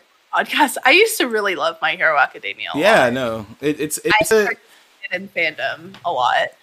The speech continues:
Speaker 2: Yeah. I, sorry, I was, I was reading more into what this fuck this issue was.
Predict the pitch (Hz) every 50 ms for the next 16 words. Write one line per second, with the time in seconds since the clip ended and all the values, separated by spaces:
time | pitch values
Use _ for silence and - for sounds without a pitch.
0 | _ _ _ _ _ _ _ _ _ _ - 143 131 117 104 - 95 98 110 110
1 | - 139 143 151 - - - 160 143 131 131 143 147 135 151 147 135 127 - -
2 | 131 131 131 135 127 120 123 123 131 131 127 127 120 113 113 113 110 110 107 107
3 | 110 107 - 120 107 104 104 101 87 - - 101 104 110 101 - _ - 104 -
4 | - - 107 - - 107 101 - - - - - - 107 104 104 104 104 104 104
5 | 101 101